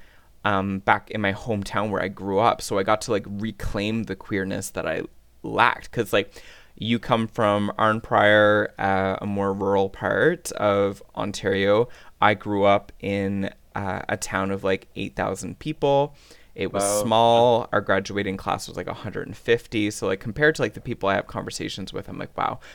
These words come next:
Speaker 1: we didn't come from, like, a huge place." But I got to be queer and, like, loud and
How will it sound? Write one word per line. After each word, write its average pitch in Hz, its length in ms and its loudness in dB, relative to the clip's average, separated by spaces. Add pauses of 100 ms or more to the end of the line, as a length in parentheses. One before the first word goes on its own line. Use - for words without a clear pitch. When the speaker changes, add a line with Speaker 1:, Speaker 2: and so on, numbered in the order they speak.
(120)
Speaker 1:
we 110 80 -8
didn't 110 200 -2
come 104 260 -4
from, 101 180 -8
like, 110 160 -10
a - 40 -8
huge - 420 -8
place." 104 340 -2
But - 260 0 (600)
I 120 100 4
got 127 200 2
to 127 60 -12
be 117 100 -6
queer 107 540 2
and, 110 200 -2
like, 101 220 -4
loud 98 840 0
and 98 520 -2